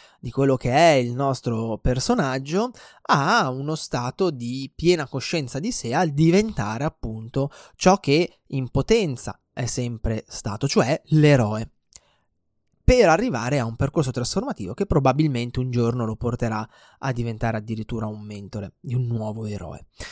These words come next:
Mm? E è curioso, è uno schema narrativo che viene adoperato in tutto il mondo, eh, da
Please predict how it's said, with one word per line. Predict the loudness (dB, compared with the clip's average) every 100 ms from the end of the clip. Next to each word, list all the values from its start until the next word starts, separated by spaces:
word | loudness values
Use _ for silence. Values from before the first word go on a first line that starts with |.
| -18 -4
Mm? | -4 -4 -8 -12 -12 _ -4
E | 0 0 -2 _ _ _ _ _ _ _ _ _ -4
è | -4
curioso, | 0 4 8 8 8 6 4 2
è | -2 0
uno | 2
schema | 0 2 2 2
narrativo | 0 0 0 0 0
che | 2 -2
viene | -4 -4 -6
adoperato | -4 -2 0 0 0 -4
in | -8
tutto | -8 0
il | 0
mondo, | 2 -2 -4 -2 -2 -2
eh, | -10 -18 -16 -16
da | -10 -12